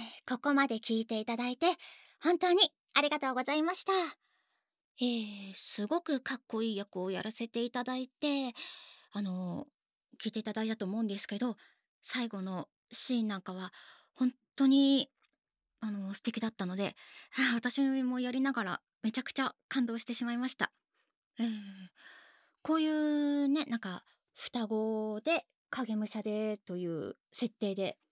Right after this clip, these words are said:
あの、設定がね、あの、もう本当に自分の中でもツボで、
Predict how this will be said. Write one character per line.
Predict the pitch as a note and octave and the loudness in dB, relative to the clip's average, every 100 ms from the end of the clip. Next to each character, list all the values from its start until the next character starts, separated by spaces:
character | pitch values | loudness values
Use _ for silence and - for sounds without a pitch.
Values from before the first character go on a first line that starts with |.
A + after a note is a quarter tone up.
| _ _ _ _ - | _ _ _ _ -10
あ | |
の、 | F#3+ F3+ F3 D#3 - _ _ _ _ _ _ _ _ _ _ _ _ - | -8 -6 -6 -8 -10 _ _ _ _ _ _ _ _ _ _ _ _ -8
設 | A#3 - | -6 -4
定 | F#3+ | -4
が | G3 | -2
ね、 | G#3+ A3+ - | -2 -2 -6
あ | - | 0
の、 | A3+ G#3 G#3 - - | 0 0 -2 -2 6
も | C#4+ C4 | 8 8
う | A#3+ | 4
本 | B3+ A3+ | 0 -2
当 | A3+ | -4
に | A3 A3 A3 _ _ | -4 -4 -6 _ _
自 | - A3 | -6 -2
分 | G3+ A3 A#3 | -2 -2 0
の | A3+ | 0
中 | A3+ G#3+ | 0 -2
で | F#3 | -2
も | E3+ - - | -4 -6 -6
ツ | - | -2
ボ | G3 G3 | 0 0
で、 | G3 - | -2 -4